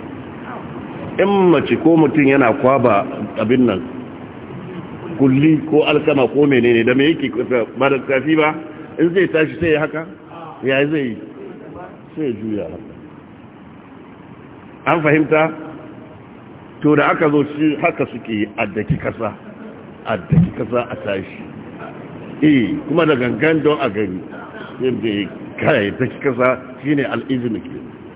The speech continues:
An fahimta? Eh? A, a, mutum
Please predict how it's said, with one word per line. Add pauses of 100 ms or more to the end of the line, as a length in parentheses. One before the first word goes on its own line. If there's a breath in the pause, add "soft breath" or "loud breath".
(1600)
An
fahimta? (3500)
Eh? (2250)
A,
a,
mutum